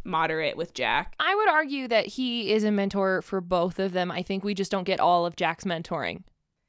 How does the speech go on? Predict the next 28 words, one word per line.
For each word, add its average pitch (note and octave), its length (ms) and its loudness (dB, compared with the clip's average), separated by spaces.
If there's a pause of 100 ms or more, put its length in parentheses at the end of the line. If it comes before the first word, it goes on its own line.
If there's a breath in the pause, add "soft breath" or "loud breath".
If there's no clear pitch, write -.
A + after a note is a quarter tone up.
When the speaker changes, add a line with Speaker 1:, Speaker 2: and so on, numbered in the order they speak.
(200)
Speaker 1:
Yeah, F#3+ 180 6
'cause A3 200 0
it A3 200 -2
happens B3+ 320 2
a C4 60 6
lot F#3+ 180 4
off F3 220 0
screen. C3 440 -2
I - 60 6
feel G3+ 140 2
Speaker 2:
Yeah. - 20 6
Speaker 1:
like, G#3 260 2 (140)
'cause A3 160 0
they, A3 140 4
like, A3 160 6
go F3+ 160 6
off E3+ 200 2
in D#3+ 60 -6
the D#3+ 80 -4
woods D3+ 320 -4
and, D#3+ 100 -8
like, D3+ 160 -6
are D#3+ 80 -4
tracking D#3 540 -4
or D#3 40 -10
whatever. E3 500 0
Speaker 2:
Mm-hmm. G#3+ 680 2
Speaker 1:
Um, B2+ 440 -6